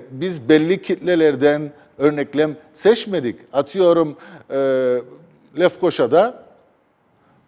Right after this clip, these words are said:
Köşkü Çiftlik Mahallesi. Yani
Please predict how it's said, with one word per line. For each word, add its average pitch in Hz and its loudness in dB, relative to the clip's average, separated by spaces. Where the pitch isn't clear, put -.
Köşkü 185 -2
Çiftlik - -10
Mahallesi. 104 -8
Yani 127 -8